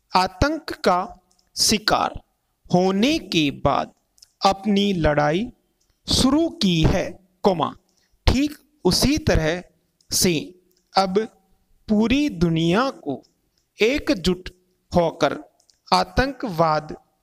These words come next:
के खिलाफ लड़ाई के मैदान में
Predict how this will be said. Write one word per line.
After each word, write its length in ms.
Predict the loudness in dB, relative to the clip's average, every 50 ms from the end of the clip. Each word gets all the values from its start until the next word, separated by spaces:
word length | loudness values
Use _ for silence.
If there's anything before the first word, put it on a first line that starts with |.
| _ _ _ _ _
के 160 | 0 0 0 0
खिलाफ 640 | -2 -2 0 0 2 2 0 0 -2 -4 -8 -16 -20 _ _ _ _ _ _ _ _ -2
लड़ाई 460 | 0 0 2 2 2 2 2 0 -2 -2 -2 -2
के 140 | 0 0 0 0 -2 -4 _ _ _ _ _ _ _ _ -4
मैदान 720 | -2 0 2 2 2 0 0 -2 -2 -2 -2 -2 -2 -2 -2
में 280 | -2 -4 -4 -6 -10